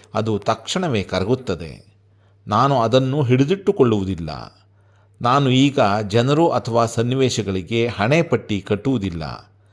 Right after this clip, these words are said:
ಅವುಗಳನ್ನು ಯಾವುದೇ ಅಭಿಪ್ರಾಯವಿಲ್ಲದೆ ಅವುಗಳ ನಿಜ ಸ್ವರೂಪದಲ್ಲಿ ನೋಡುತ್ತೇನೆ. ಅನಗತ್ಯ ಆಲೋಚನೆಗಳಿಲ್ಲ.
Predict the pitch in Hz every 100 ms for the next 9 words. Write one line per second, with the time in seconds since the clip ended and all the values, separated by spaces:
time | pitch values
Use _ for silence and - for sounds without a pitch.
0 | _ _ _ - 131 131 127 131 147 143
1 | 104 110 131 135 107 131 147 - 160 156
2 | 135 113 101 95 110 123 143 - _ -
3 | 107 127 120 117 117 120 120 131 170 -
4 | 147 151 220 - 135 110 120 123 120 127
5 | 123 90 80 80 65 - _ _ _ _
6 | _ - 113 143 127 - 107 95 131 175
7 | 160 123 98 92 85